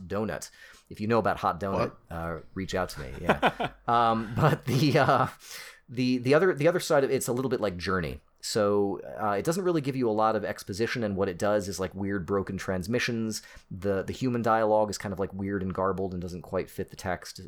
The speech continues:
Speaker 1: So it, you're, you're just sort of, the, you, the, the ball bearing that you are, this weird alien thing, it's like you're this probe and you're just trying to go to a certain thing in the distance. So it's a little bit like Journey. It's a three D terrain. Um, and the thing about it, so the thing about this ball bearing is that when you, you,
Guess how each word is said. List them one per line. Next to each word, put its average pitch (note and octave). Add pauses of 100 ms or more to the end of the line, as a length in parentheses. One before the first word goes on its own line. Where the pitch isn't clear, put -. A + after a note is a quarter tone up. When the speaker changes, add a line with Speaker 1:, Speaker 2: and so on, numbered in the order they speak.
Speaker 1:
So G2+
it, F2+
you're, A2+
you're A2+
just C#3
sort C3+
of, A2 (400)
the, A#2
you, C#3 (260)
the, C3
the A#2+
ball D3+
bearing B2+
that G#2+
you G#2+
are, G#2
this F#2+
weird G2+
alien F#2+
thing, F#2
it's F2+
like F#2+
you're G2+
this F2
probe E2+
and E2
you're D#2+
just D#2+
trying F2
to D#2+
go E2+
to E2+
a D#2
certain -
thing E2
in D#2+
the D2+
distance. D2
So E2+
it's D#2+
a F2+
little D#3
bit C3
like G2+
Journey. G2
It's F#2
a F2
three A2
D G#2 (400)
terrain. F#2+
Um, F#2+ (180)
and C#3+
the C#3
thing G#3
about E3+
it, G#2
so C3+
the A2+
thing F3+
about D3+
this C3+
ball B2+
bearing A#2
is F#2+
that G#2
when G#2+
you, G2+
you, G#2